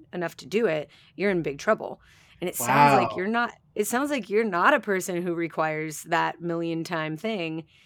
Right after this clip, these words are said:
Speaker 1: even though you're, it, it's included in your story. You're like, "I've done this a lot. I've done this a lot." But in the moments where you haven't, you don't stutter. You don't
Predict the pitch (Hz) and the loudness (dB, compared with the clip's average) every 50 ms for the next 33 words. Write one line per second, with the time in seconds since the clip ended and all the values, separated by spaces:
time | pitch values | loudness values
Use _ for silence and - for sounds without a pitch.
0 | _ _ - 214 226 262 247 226 214 208 202 202 214 - 208 196 - 208 208 214 | _ _ -4 -2 0 2 2 2 4 4 4 4 4 4 4 4 4 4 4 6
1 | 208 196 190 190 - - 208 202 202 202 196 196 190 180 165 - - 175 165 180 | 6 6 6 4 2 2 2 2 2 2 0 -2 -2 -4 -4 -4 -4 -2 -2 0
2 | 214 220 214 202 190 - - 214 185 254 269 269 262 233 - 233 220 220 214 202 | 2 2 2 2 0 0 -2 -4 -2 -2 -4 -4 -4 -4 -4 -4 -2 -2 -2 -4
3 | - 160 - 226 214 190 180 208 208 226 214 - - - - - - - - - | -4 -4 -6 -6 -6 -6 -8 -6 -2 0 0 0 -2 -4 -18 -20 -20 -20 -8 -6
4 | 202 - - 202 220 254 277 294 262 226 214 240 277 277 - - 226 220 202 185 | -6 -2 2 2 4 4 4 2 0 0 0 -2 -2 -2 -2 0 0 2 2 0
5 | 156 - 143 147 170 247 285 311 320 - _ _ _ _ _ _ _ 175 175 214 | -2 -4 -4 -4 -4 -2 -2 -2 -2 -2 _ _ _ _ _ _ _ -6 -4 0
6 | 208 208 202 196 - - - - 170 160 - - - - - _ _ - 190 196 | 0 0 0 0 -2 -4 -2 -2 0 0 -2 -4 -8 -10 -12 _ _ -10 -6 -6
7 | 202 196 196 208 196 190 185 175 - | -4 -2 0 0 0 0 -2 -4 -8